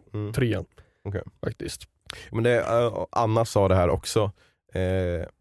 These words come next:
Speaker 1: hon älskar ju när jag säger att hon, eller när jag nämner Anna, så jag försöker nämna henne så mycket som möjligt här i podden.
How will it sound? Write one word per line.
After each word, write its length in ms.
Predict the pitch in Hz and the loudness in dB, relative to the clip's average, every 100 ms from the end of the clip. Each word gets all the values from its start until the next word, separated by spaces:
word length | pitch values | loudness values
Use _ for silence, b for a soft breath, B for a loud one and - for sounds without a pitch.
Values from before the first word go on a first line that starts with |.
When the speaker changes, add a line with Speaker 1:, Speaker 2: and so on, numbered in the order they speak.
| _ - | _ -16
Speaker 1:
hon 180 | - 107 | -10 -6
älskar 280 | 113 90 98 | -4 -4 -2
ju 60 | |
när 80 | 95 | 0
jag 100 | 92 | 0
säger 260 | - 95 95 | 0 2 2
att 120 | 90 | 0
hon, 280 | - 92 - | -2 -4 -2
eller 260 | 101 101 95 | -2 0 0
när 340 | 92 92 90 | 0 0 0
jag 100 | 90 | 0
nämner 280 | 92 92 98 | 0 0 0
Anna, 240 | 92 92 | 0 0
så 120 | 92 95 | 0 0
jag 120 | 92 | 0
försöker 300 | 98 95 92 | -2 -2 0
nämna 260 | 98 95 | 0 2
henne 140 | 98 92 | 0 0
så 80 | 95 | -2
mycket 180 | 92 | -2
som 80 | 98 | -2
möjligt 240 | 95 92 95 | 0 0 0
här 60 | |
i 40 | 90 | -2
podden. 300 | 90 87 | 0 -2